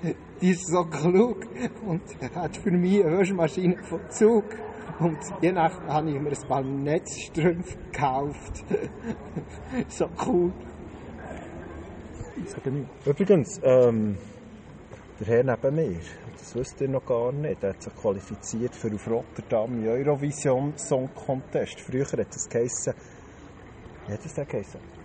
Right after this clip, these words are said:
Speaker 1: Eurovision de la Chanson.
Speaker 2: Ch-, Ch-, Ch-, Champignon.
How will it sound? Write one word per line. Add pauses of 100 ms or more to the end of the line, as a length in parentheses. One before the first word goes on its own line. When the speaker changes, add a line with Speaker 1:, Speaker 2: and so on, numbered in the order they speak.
(360)
Speaker 1:
Eurovision
de
la
Chanson. (520)
Speaker 2:
Ch-, (180)
Ch-, (160)
Ch-,
Champignon.